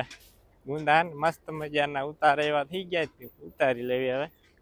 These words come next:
બાકી સવારમાં બધાને જો બુલેટ ઘાસ નાખી શિરામણ કરાવી દીધી બધાને. હવે હે ને જવાનું પાછું ગુંદા પાડવા. પાણી તો હે ને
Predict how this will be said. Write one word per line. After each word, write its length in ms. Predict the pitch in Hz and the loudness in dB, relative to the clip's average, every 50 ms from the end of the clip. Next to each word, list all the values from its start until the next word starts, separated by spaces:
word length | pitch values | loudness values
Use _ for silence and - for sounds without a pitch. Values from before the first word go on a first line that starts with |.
| _ _ _ _ _ - | _ _ _ _ _ -14
બાકી 360 | 117 117 123 123 120 - 120 113 | -8 -6 -6 -6 -6 -10 -10 -4
સવારમાં 500 | 123 139 139 131 131 123 123 120 117 117 | 0 2 4 4 2 2 -2 -8 -10 -10
બધાને 380 | 117 113 - 120 120 117 117 123 | -10 -8 -6 -6 -4 -4 -6 -6
જો 120 | 135 147 143 127 - | -8 -8 -8 -10 -10
બુલેટ 320 | 123 131 131 127 120 - _ | -8 -4 -2 -2 -4 -4 _
ઘાસ 220 | 123 123 123 120 | -12 -12 -12 -10
નાખી 480 | 123 131 139 151 160 - - 220 233 226 - _ _ _ _ - - _ _ - - _ _ _ _ _ _ _ _ - | -8 -4 -4 -4 -4 -4 -2 -2 -2 -2 -4 _ _ _ _ -20 -20 _ _ -20 -20 _ _ _ _ _ _ _ _ -6
શિરામણ 500 | - 165 175 170 165 160 151 143 139 135 | 0 2 4 4 4 2 0 -6 -4 0
કરાવી 360 | 151 156 156 147 135 127 131 | 0 4 4 4 2 2 -2
દીધી 320 | 131 131 123 120 113 110 117 | -6 -6 -6 -8 -8 -2 -2
બધાને. 440 | 123 117 117 127 120 123 131 151 160 - - - _ - _ _ _ _ _ _ _ _ _ _ _ - | 0 2 2 2 2 0 -2 -6 -10 -14 -20 -20 _ -20 _ _ _ _ _ _ _ _ _ _ _ -18
હવે 300 | 117 113 110 117 127 131 131 | -14 -8 -6 -2 0 0 0
હે 80 | 135 147 | 0 -2
ને 120 | 156 143 131 | -6 -6 0
જવાનું 480 | 127 131 131 135 127 127 123 120 117 - | 2 4 4 4 4 0 -4 -6 -10 -6
પાછું 280 | 117 120 117 - _ - | -6 -6 -8 -8 _ -14
ગુંદા 320 | 113 120 131 135 120 110 104 - | -10 -8 -6 -4 -6 -6 -2 4
પાડવા. 400 | 131 135 139 123 117 110 110 - _ _ - - - _ - 110 107 104 - _ _ _ _ _ _ _ _ _ _ _ _ - - | 6 6 6 6 4 -4 -8 -12 _ _ -20 -20 -20 _ -20 -20 -20 -20 -20 _ _ _ _ _ _ _ _ _ _ _ _ -4 0
પાણી 260 | 135 139 143 139 127 | 0 0 0 0 -6
તો 120 | 117 - 135 | -6 -4 -4
હે 80 | 156 | -4
ને 120 | 180 180 | -4 -6